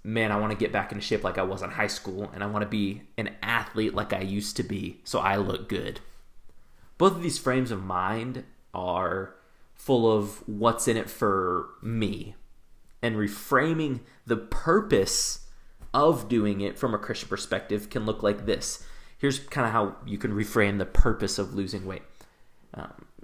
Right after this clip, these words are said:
we see in First Corinthians the idea of the body being the temple of the Holy Spirit. Um,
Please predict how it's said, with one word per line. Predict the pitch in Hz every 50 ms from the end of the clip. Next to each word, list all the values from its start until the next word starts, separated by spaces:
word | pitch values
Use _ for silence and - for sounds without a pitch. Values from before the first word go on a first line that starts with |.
| 50 - - -
we | - 139 131
see | - - 135 127 120 117
in | 110 104 101 82 - -
First | - - 131 107 - -
Corinthians | - - 117 104 104 - - 110 104 101 98 98 98 - - - - - _ _ -
the | 107 101
idea | 95 95 92 104 104 104 90 69 82
of | 92 92 92 92 - - -
the | 113 110 104
body | - - 101 95 101 98 98 101
being | 98 - 98 101 101 95
the | 90
temple | - - - 117 101 101 107 -
of | 101
the | - -
Holy | - 104 95 92 98 98
Spirit. | - - - - 98 98 95 95 - - - - - - - - - -
Um, | - 85 73 50 50 50 50 - -